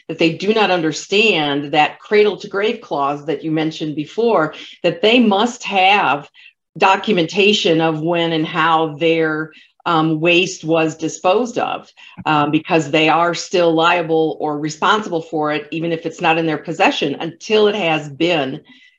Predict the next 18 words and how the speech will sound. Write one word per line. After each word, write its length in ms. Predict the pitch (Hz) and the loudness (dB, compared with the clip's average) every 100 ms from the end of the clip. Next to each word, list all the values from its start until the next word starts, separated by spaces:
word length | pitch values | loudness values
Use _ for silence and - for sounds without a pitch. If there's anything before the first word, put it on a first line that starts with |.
| _ _ | _ _
recycled 640 | 185 160 - 185 185 160 | -2 0 2 2 2 2
or, 380 | 147 147 143 143 | 2 0 0 -2
or 220 | - 151 | -2 -4
destroyed. 800 | 147 143 - - 190 220 120 139 | -2 -6 -10 -6 -2 0 -2 -4
So 160 | - 156 | -4 -2
that's 240 | 175 220 | 2 2
a 80 | 240 | 0
very 360 | 180 170 175 185 | 0 0 0 -2
important 460 | 160 - 160 160 | -4 -4 -6 -4
thing. 220 | - 156 147 | -4 -4 -2
And, 240 | 147 - | -4 -4
and 180 | 160 147 | -4 -2
I 160 | 151 160 | -2 -2
encounter 680 | 147 147 165 160 156 151 - - - | -2 -4 -4 -2 -2 -4 -8 -20 -20
some 580 | - - - 156 156 175 | -20 -20 -2 0 2 -2
companies 720 | - 254 254 214 180 175 151 | -4 -4 -2 -2 0 -2 -2
that 260 | 147 - 135 | -2 -2 -2
don't, 460 | 147 147 151 - | -2 0 -2 -6